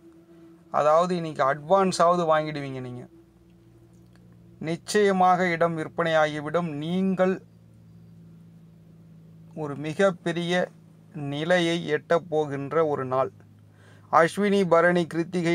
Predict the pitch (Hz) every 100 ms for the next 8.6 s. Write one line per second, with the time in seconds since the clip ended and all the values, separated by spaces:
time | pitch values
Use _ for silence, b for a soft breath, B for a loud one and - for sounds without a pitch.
0 | 165 156 165 156 160 151 143 147 151 151
1 | 143 147 139 170 143 143 170 170 - 165
2 | 160 160 156 147 139 135 135 - - _
3 | _ _ _ _ _ _ _ _ _ _
4 | _ _ b b b b 156 165 202 202
5 | 190 185 180 180 165 156 151 143 139 -
6 | _ _ _ _ _ _ _ _ _ -
7 | 170 180 196 208 196 180 180 170 180 180
8 | 175 165 175 170 180